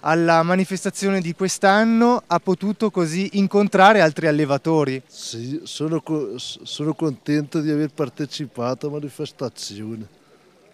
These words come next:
Speaker 2: del, de-, del, della bestia.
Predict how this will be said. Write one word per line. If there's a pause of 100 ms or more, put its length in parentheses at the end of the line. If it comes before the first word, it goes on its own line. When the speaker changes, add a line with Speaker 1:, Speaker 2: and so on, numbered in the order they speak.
(640)
Speaker 2:
del, (560)
de-,
del,
della
bestia.